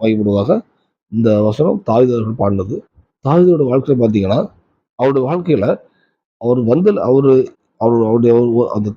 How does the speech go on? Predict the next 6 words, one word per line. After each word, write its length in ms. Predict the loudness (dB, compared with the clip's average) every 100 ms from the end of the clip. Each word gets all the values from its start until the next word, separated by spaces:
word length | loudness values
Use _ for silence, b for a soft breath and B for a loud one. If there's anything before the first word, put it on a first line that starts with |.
| _
ஒரு 180 | -4 -4
ஸ்டேஜுக்கு 400 | -2 0 2 2
பிறகு 260 | 4 4 4 0 -2
வனாந்தரத்துல 460 | 0 2 0 0
அதிகமாக 600 | -2 0 0 2 2 2
அலைவார். 340 | 2 0 -2